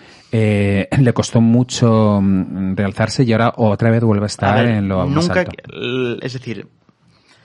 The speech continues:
Speaker 2: hay como tres, tres estamentos en el mundo del arte,
Speaker 1: Ujú.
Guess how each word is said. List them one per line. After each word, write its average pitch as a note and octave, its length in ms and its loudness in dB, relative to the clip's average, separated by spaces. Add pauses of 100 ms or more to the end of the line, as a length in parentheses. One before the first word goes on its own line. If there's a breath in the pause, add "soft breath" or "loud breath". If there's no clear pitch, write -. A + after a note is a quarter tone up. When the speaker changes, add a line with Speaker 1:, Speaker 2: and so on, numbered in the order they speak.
(360 soft breath)
Speaker 2:
hay D3+ 140 0
como D3+ 340 -4 (180)
tres, - 1080 -6 (920 soft breath)
tres C3 200 -10
estamentos C3+ 540 -2
en A2+ 60 -6
el G#2+ 60 -4
mundo G#2 220 -4
del F#2+ 140 -4
arte, - 280 -16 (340)
Speaker 1:
Ujú. A#2 220 -2